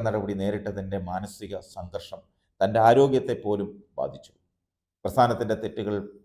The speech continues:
പാർട്ടിയാണ് തിരുത്തേണ്ടത്. പക്ഷേ ആ ഉത്തരവാദിത്വം ജനങ്ങൾ ഏറ്റെടുത്തിരിക്കുകയാണെന്നാണ് ലോക്സഭാ തെരഞ്ഞെടുപ്പ് തോൽവി സൂചിപ്പിച്ച് അദ്ദേഹം പറഞ്ഞത്.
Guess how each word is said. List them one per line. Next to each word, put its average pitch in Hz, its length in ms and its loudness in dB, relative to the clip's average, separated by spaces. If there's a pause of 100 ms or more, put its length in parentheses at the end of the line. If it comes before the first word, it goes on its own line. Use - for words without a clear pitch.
പാർട്ടിയാണ് 92 640 -6
തിരുത്തേണ്ടത്. 65 500 -8 (500)
പക്ഷേ 143 220 4 (540)
ആ 156 40 10 (140)
ഉത്തരവാദിത്വം 160 680 6
ജനങ്ങൾ 147 280 2 (200)
ഏറ്റെടുത്തിരിക്കുകയാണെന്നാണ് 113 960 -4 (320)
ലോക്സഭാ 117 460 -4
തെരഞ്ഞെടുപ്പ് 98 480 -12
തോൽവി 92 320 -6
സൂചിപ്പിച്ച് 90 500 -12 (640)
അദ്ദേഹം 76 400 -8
പറഞ്ഞത്. 62 360 -12